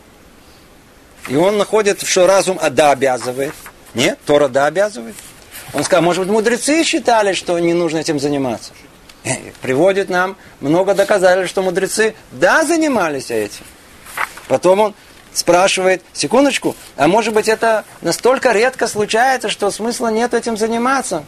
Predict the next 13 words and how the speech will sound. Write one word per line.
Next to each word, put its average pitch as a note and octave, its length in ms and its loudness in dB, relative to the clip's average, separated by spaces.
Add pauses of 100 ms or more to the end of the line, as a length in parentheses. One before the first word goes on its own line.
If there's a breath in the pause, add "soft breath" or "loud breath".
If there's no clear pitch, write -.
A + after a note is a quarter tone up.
Выясняется, D3 580 -4
что D3 160 -8
не C#3+ 100 -6
только B3+ 300 0
это A3+ 200 0
нередко, D3+ 680 -2 (840)
все D#3 200 -2
эти D#3+ 140 -4
заповеди, D3 560 -2 (160)
постоянно E3 680 0
необходимо C#3 540 -2
им A#2+ 160 -6
заниматься. A2 540 -12